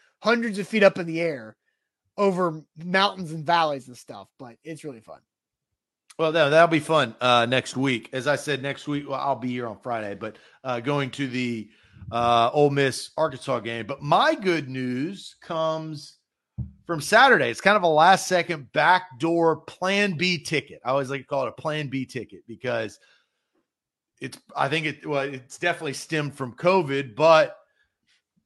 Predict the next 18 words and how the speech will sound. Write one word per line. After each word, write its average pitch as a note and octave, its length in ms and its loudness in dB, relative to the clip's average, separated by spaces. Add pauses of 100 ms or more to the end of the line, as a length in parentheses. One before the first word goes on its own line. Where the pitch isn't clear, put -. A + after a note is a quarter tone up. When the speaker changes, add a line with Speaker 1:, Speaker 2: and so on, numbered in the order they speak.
(580)
Speaker 2:
Nissan G#3+ 520 2
Stadium A3+ 680 0 (840)
will D#3+ 180 -4
actually E3 800 0
have E3+ 320 0
something F#3+ 320 -6
going D#3+ 240 -4
on G#3 180 -8
this A2+ 180 -16
weekend. E2 360 -20 (480)
The A#2 60 -18
Titans G#3+ 640 -2
not A#2 260 -12
playing, F#2+ 380 -18 (300)
but E3 460 0 (800)
the D#3 120 -2
Rolling G3+ 440 0
Stones G#3 960 -4